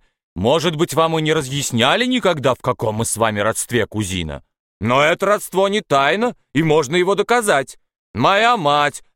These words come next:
Элспет Макфарлен, была женой моего отца, декана Никола Джарви, упокой Господь их обоих. Элспет была дочерью Парлина Макфарлена из Шиллинга на Лох-Слое, а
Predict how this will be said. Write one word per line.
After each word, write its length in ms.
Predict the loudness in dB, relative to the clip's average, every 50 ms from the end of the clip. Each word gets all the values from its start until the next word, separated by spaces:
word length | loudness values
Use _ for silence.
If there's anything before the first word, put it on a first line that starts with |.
| _ 0
Элспет 520 | 2 4 4 2 2 0 -2 -4 -4 -4
Макфарлен, 840 | -2 -2 -2 -4 -4 -4 0 0 2 2 2 0 0 -2 -2 -2 -6 _ _ _ -4
была 300 | -2 0 2 4 2 2
женой 420 | 2 0 -2 0 0 2 2 2 2
моего 320 | 0 0 0 2 2 2
отца, 500 | 0 0 -2 -4 -2 0 2 2 0 -2 -6 _ -6
декана 580 | -4 -4 -2 0 0 2 2 2 2 0 0
Никола 500 | 0 0 -2 -4 -4 -4 -2 -2 -2 -2
Джарви, 640 | -2 -2 -2 0 2 2 2 0 -2 -2 -4 -4 -4 -6 _
упокой 500 | -8 -4 -2 -4 -4 -2 0 0 0 0
Господь 440 | 0 -2 -4 -2 -2 -2 -2 -2 -4
их 120 | -4 -4
обоих. 480 | -4 -4 -2 -2 -2 -2 -2 -4 -6 _ _ _ _ _ _ _ _ _ 0
Элспет 560 | 2 2 4 4 2 0 -2 -2 -4 -4 -2
была 300 | 0 0 2 2 2 0
дочерью 640 | 0 2 2 2 2 0 0 -2 -2 -2 -2 -2 -2 -2
Парлина 600 | 0 2 2 4 2 0 0 -2 -2 0 0 0
Макфарлена 840 | 0 0 -2 -2 _ _ 0 2 2 2 2 0 -2 -4 -2 -2 -2
из 240 | -4 -4 -6 -4 -4
Шиллинга 720 | -4 -4 -2 -2 -2 -2 -2 -2 -4 -2 0 -2 -2 -2 -4 _ _ _ _ -2
на 200 | 0 2 2 2
Лох-Слое, 1000 | 2 2 2 2 2 0 -4 -6 -4 -2 0 0 2 2 2 0 -2 -4 -6 _ _
а 180 | 0 2 2